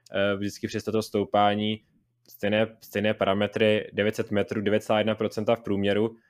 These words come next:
eh, ten poslední výjezd nějakých devět kilometrů před cílem, takže určitě to nějak, nějak může ovlivnit ten, eh, celý závod. Eh, otázka teda, jestli to zvládnou, zvládnou sprinteři,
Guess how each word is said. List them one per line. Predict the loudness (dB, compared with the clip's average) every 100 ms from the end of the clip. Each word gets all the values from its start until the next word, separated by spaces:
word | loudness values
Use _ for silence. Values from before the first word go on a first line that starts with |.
| _ _ -6
eh, | 0 2 4 2
ten | 2 0
poslední | 0 -2 0 0
výjezd | 2 2 2
nějakých | -2 -2 0
devět | 2 2
kilometrů | 0 -6 -4 -6
před | -2 -4
cílem, | -2 0 0
takže | 2 0 4 4
určitě | 4 -4 -6 -10
to | 0
nějak, | 2 2 0 _
nějak | -4 0 0 0
může | -2 2 2
ovlivnit | 2 2 2 0 -2 0
ten, | 0 2
eh, | 0
celý | 0 -2 0
závod. | 2 2 0 -2 -6 _ _ _ _ _ -4
Eh, | 0 2 2 0 -4 _ _ _ _ _ _ _ _ _ _ _ _ -6
otázka | 2 4 4 2
teda, | 4
jestli | 2 2
to |
zvládnou, | 2 4 6 4 2 0
zvládnou | 2 2 2
sprinteři, | -2 -4 -2 0 0